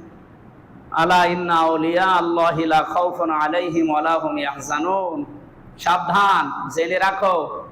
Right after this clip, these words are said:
স্মরণ করো, আমি আল্লাহর অলি যারা, তাদের কোনো ভয় নেই, কোনো চিন্তা নেই। তাহলে আল্লাহর ওই আগের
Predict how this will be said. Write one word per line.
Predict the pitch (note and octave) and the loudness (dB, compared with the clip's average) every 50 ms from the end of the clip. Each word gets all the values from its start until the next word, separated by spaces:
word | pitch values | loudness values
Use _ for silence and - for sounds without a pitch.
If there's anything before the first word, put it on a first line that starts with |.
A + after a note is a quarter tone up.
| - - | -20 -12
স্মরণ | - - F#3+ G3+ G#3 G#3+ G#3+ G#3+ G3+ | -4 0 2 4 4 4 2 2 0
করো, | G#3+ G#3 G#3+ G3+ F#3+ E3+ D3 D3 C#3+ - - - - - - - - - - - - - | -2 0 0 2 0 0 -2 -4 -8 -12 -14 -16 -18 -20 -20 -20 -20 -20 -20 -18 -10 -6
আমি | D3+ E3+ F#3+ G3+ | -4 -2 0 0
আল্লাহর | G3+ G3+ G#3 G#3+ G#3+ G#3+ G#3+ A3+ A3 A3 | 2 2 2 4 4 4 4 4 4 4
অলি | G#3 G#3 G#3+ A3 A3+ A3 G#3+ | 2 2 2 2 0 0 2
যারা, | F#3+ A#3+ B3 B3 A#3+ A3+ G#3 G3 - | 2 4 4 4 4 4 2 2 0
তাদের | G3+ G#3 A3 A3+ A3 | 0 -2 -2 -4 -4
কোনো | - G#3+ G#3 G3+ | -4 -4 -4 -2
ভয় | F#3+ E3+ D3+ F3 G3 G3 G#3 G3+ G#3 | -2 2 2 4 4 4 2 0 -2
নেই, | A3 A3 | -4 -4
কোনো | - - G#3 G3 F#3+ | -2 -2 -2 -2 -2
চিন্তা | F#3 - F3 E3 E3 D#3+ - D3+ C#3 | -4 -2 0 0 0 0 0 -2 -6
নেই। | C#3 C#3 - - - - - - - - - - - - - - - - - - - - - - - - - - - - - - - - - - - - - - - - - - - - - - - | -6 -8 -10 -12 -14 -20 -20 -20 -20 -20 -20 -20 -20 -20 -20 -20 -20 -20 -20 -20 -20 -20 -20 -20 -20 -20 -20 -20 -20 -20 -20 -20 -20 -20 -20 -20 -20 -20 -20 -20 -20 -20 -20 -20 -20 -20 -16 -8 -4
তাহলে | D3+ D#3+ E3 | 0 2 2
আল্লাহর | E3 E3+ F3 F3 F3+ F3 | 4 4 4 4 4 4
ওই | F3 F3+ F3 | 6 6 4
আগের | E3+ E3+ E3+ E3+ F3 | 4 4 4 2 0